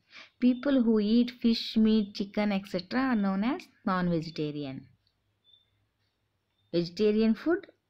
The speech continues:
What is difference between vegetarian and non-vegetarian? Means vegetarian food are easily chewable, especially for the elders who have lost their teeth. Most elders feel that vegetarian food is more easily digestible.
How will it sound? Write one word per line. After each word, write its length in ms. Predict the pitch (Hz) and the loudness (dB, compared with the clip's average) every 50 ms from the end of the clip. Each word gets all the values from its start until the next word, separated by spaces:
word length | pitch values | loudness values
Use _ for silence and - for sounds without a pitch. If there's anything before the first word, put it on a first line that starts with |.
| _ - | _ -4
What 160 | 240 240 247 | -2 0 2
is 80 | 247 208 | 2 2
difference 400 | 208 220 214 - 220 220 220 - | 2 0 0 0 -2 -2 0 -2
between 380 | 220 202 214 214 214 214 214 | -4 -4 0 0 2 2 2
vegetarian 600 | 208 196 196 196 190 196 - 214 214 196 208 208 | 2 2 2 0 -2 -2 0 0 2 2 2 0
and 100 | 208 202 | 0 0
non-vegetarian? 840 | 202 202 208 208 202 202 202 202 196 202 208 202 196 202 214 220 226 247 | 0 0 -2 -2 -2 -2 -4 -4 -4 -4 -2 -2 -2 -2 -2 0 0 0
Means 220 | 320 381 - - | 0 -2 -6 -6
vegetarian 640 | 247 196 196 190 - - 233 226 220 220 220 220 226 | -2 -2 -2 -2 -2 -2 0 0 0 2 0 0 -2
food 240 | - - 302 277 311 | -2 -4 -6 -4 -2
are 320 | - - 220 214 208 196 | 0 0 2 2 2 0
easily 500 | 196 190 202 196 196 220 220 233 254 247 | 2 0 0 0 0 0 2 2 2 0
chewable, 600 | 262 - - 208 190 180 175 165 156 147 131 - - - - _ _ _ _ _ _ _ _ _ _ _ _ _ _ _ _ _ _ _ _ _ _ _ _ _ _ _ _ _ _ _ _ _ _ _ _ _ _ _ _ _ _ _ _ _ _ _ _ _ _ _ _ _ _ _ - | -2 -2 -2 0 2 2 2 2 0 0 -2 -4 -8 -12 -20 _ _ _ _ _ _ _ _ _ _ _ _ _ _ _ _ _ _ _ _ _ _ _ _ _ _ _ _ _ _ _ _ _ _ _ _ _ _ _ _ _ _ _ _ _ _ _ _ _ _ _ _ _ _ _ -12
especially 580 | 196 196 - - - 208 202 - 220 226 254 269 | -12 -12 -8 -6 -6 -4 -2 0 0 0 0 0
for 180 | 269 - 220 | 0 -2 -2
the 140 | 185 185 185 | 0 0 0
elders 400 | 180 170 175 180 202 247 269 - | 2 2 2 2 2 0 0 0
who 120 | - 220 196 | 0 0 0
have 240 | 196 196 180 180 | 0 0 0 0
lost 320 | 180 175 170 180 190 - - | 0 0 0 0 -2 -4 -4
their 120 | 190 185 | -4 -4
teeth. 420 | 175 - - 170 151 127 - - - - - _ _ _ _ - - _ _ - | -4 -6 -6 -6 -6 -6 -8 -12 -20 -20 -20 _ _ _ _ -20 -20 _ _ -2
Most 320 | 214 240 294 277 - - | 0 0 0 0 0 0
elders 400 | 233 208 208 202 214 233 247 240 | 0 2 2 2 2 2 0 -2
feel 320 | - - - 214 220 214 185 | -4 -4 -2 0 0 2 2
that 220 | 202 220 240 - | 0 0 0 0
vegetarian 640 | 240 196 190 196 - 220 214 208 202 214 220 226 233 | 0 0 0 -2 -2 0 0 2 2 2 2 2 2
food 220 | 240 - 208 185 202 | 0 0 -2 0 2
is 180 | 202 196 185 | 0 0 0
more 240 | 185 185 185 196 196 | 0 0 0 2 2
easily 460 | 202 190 185 180 180 196 196 214 226 | 2 2 2 0 0 0 2 2 2
digestible. 800 | 196 185 165 156 156 160 165 - - - 160 151 151 147 139 - | 2 2 0 0 0 -2 -4 -6 -6 -8 -8 -8 -8 -8 -10 -10